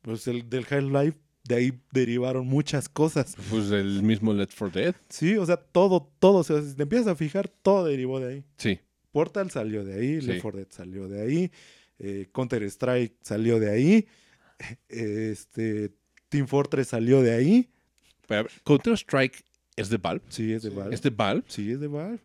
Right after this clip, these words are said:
Speaker 2: ¿Y, eh, C S G O qué es entonces?
Speaker 3: Es
Speaker 1: Pues,
Speaker 3: ese.
Speaker 1: es ese. O sea,
Speaker 3: Counter-Strike Global
Speaker 2: Y,
Speaker 3: Offensive.
Speaker 2: y, y es de
Speaker 1: es de Valve.
Speaker 2: ¿Es de Valve?
Speaker 3: Es de Valve.
Speaker 1: Sí.
Speaker 2: ¡Guau!
Speaker 1: Ya existió toda la vida y salió de un mod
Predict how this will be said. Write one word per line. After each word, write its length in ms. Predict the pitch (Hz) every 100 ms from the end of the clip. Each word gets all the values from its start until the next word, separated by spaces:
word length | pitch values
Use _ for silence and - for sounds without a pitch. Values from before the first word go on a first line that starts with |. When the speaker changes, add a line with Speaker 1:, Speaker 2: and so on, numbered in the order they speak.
| _
Speaker 2:
¿Y, 160 | - - -
eh, 100 | - -
C 240 | - 165
S 220 | 151 147
G 60 | 135
O 140 | 139
qué 260 | - 135 123
es 140 | 117 117
entonces? 460 | 110 110 - -
Speaker 3:
Es 120 | -
Speaker 1:
Pues, 220 | 139 123 185
Speaker 3:
ese. 260 | 214 -
Speaker 1:
es 140 | 143 165
ese. 320 | 180 - 180
O 120 | - 139
sea, 120 | 156
Speaker 3:
Counter-Strike 600 | 180 165 - 147 147 151 135
Global 300 | 123 139 135 127
Speaker 2:
Y, 20 |
Speaker 3:
Offensive. 420 | 175 156 156 165 -
Speaker 2:
y, 240 | 165 185 185
y 40 |
es 140 | 196
de 240 | 185 247 - _ _ _
Speaker 1:
es 120 | 110
de 80 | 143
Valve. 240 | 139 165
Speaker 2:
¿Es 80 | 214
de 60 | 233
Valve? 340 | 156 175 392
Speaker 3:
Es 160 | 123 127
de 60 |
Valve. 260 | 143 156 190 214
Speaker 1:
Sí. 60 | 107
Speaker 2:
¡Guau! 500 | 147 311 359 185 104
Speaker 1:
Ya 120 | 131
existió 460 | 143 175 156 175 -
toda 180 | 180
la 100 | 180
vida 220 | 156 170 -
y 100 | 151
salió 720 | 139 156 139 143 156 185 214 - -
de 180 | 135 135
un 220 | 139 156
mod 240 | 143 147